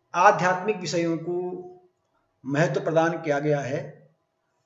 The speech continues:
और आत्मा परमात्मा के संदर्भ में जो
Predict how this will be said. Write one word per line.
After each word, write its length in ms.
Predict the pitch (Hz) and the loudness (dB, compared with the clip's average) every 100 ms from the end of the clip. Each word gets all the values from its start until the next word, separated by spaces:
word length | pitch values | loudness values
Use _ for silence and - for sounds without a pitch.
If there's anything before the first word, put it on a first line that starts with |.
| _ - | _ -4
और 340 | 180 202 220 214 - - - _ _ _ _ _ _ _ _ _ _ _ _ _ _ - | 6 8 8 4 -8 -14 -20 _ _ _ _ _ _ _ _ _ _ _ _ _ _ 0
आत्मा 500 | 196 214 208 220 233 | 4 4 2 -2 0
परमात्मा 580 | 233 202 185 175 175 165 | 2 2 2 -2 0 -2
के 160 | 160 175 | -2 -2
संदर्भ 460 | 156 151 151 160 | 0 2 4 2
में 480 | 165 165 165 165 - - _ _ _ | 0 -2 -2 -6 -16 -20 _ _ _
जो 260 | 123 139 | -10 -4